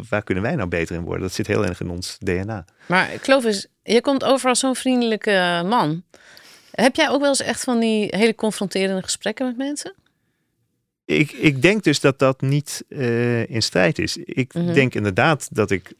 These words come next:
Speaker 1: eh,
Speaker 2: Nou, ik vind dat zelf altijd juist
Speaker 1: vriendelijk
Speaker 2: het
Speaker 1: ben.
Speaker 2: engst. Dat iemand v-, je vriend, er iets zegt van heel vriendelijk. En ik denk, "Oh, heel vriendelijk." En dat je denkt, "Huh, maar wacht eens even."
Speaker 1: Nou, ik zou het niet moeilijk vinden om tegen jou te zeggen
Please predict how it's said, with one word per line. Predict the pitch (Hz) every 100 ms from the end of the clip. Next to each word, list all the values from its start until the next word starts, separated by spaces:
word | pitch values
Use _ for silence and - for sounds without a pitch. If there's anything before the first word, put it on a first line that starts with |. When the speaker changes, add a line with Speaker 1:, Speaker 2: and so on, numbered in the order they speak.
| -
Speaker 1:
eh, | 107
Speaker 2:
Nou, | 95
ik | 214
vind | 233
dat | 220
zelf | 247 262
altijd | 269 262
juist | 160
Speaker 1:
vriendelijk | 233 247 254 185
Speaker 2:
het | 220
Speaker 1:
ben. | 180
Speaker 2:
engst. | 143 -
Dat | 185
iemand | 185 208 196
v-, | - -
je | 196
vriend, | - 226 240 -
er | - 180
iets | 208 - -
zegt | - 220 214
van | 220 190
heel | 208
vriendelijk. | 196 196 202 262
En | 247
ik | 226
denk, | 214
"Oh, | 185 170
heel | 175 190 170
vriendelijk." | 185 202 240 202
En |
dat | 202
je | 196
denkt, | 190 165
"Huh, | 165 190 269
maar | 220 214 196
wacht | 202 269 -
eens | 247
even." | 147 160 - 269 - - - - - -
Speaker 1:
Nou, | 170
ik | 208
zou | 214 185
het |
niet | 190 170
moeilijk | 165 170 -
vinden | 131 113 113
om | 131 123
tegen | 123 113
jou | 113 107
te | 101
zeggen | 98 87 104 135